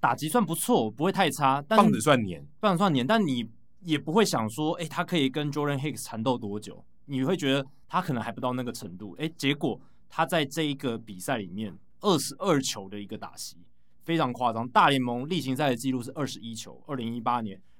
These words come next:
Speaker 1: Brandon Bell 跟 Jaime Barria
Speaker 2: 哦，那我还记得，对，你，
Speaker 1: 对。
Speaker 2: 我们之前好像聊过这个。
Speaker 1: 我们有聊过，其实聊过不止一次，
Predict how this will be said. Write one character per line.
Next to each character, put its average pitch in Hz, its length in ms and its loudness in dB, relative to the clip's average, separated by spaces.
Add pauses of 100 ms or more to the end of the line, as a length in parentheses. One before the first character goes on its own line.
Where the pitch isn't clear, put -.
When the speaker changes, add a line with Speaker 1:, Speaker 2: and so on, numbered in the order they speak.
Speaker 1:
Brandon 127 320 0
Bell 120 220 2
跟 113 180 -4
Jaime 117 300 -4
Barria 104 420 -8 (220)
Speaker 2:
哦， 135 180 0
那 190 100 4
我 147 60 8
还 110 80 6
记 120 160 -2
得， 85 200 -6
对， 131 120 -2
你， 123 80 -2
Speaker 1:
对。 131 100 -2
Speaker 2:
我 120 40 0
们 180 80 2
之 240 120 0
前 220 100 2
好 131 60 6
像 117 60 6
聊 110 100 4
过 139 120 2
这 120 80 2
个。 - 20 2
Speaker 1:
我 131 40 0
们 151 80 4
有 143 80 4
聊 123 180 4
过， 143 180 2
其 170 140 -4
实 214 60 -2
聊 190 160 6
过 175 100 2
不 180 100 -2
止 120 180 -4
一 104 100 -12
次， 120 360 -4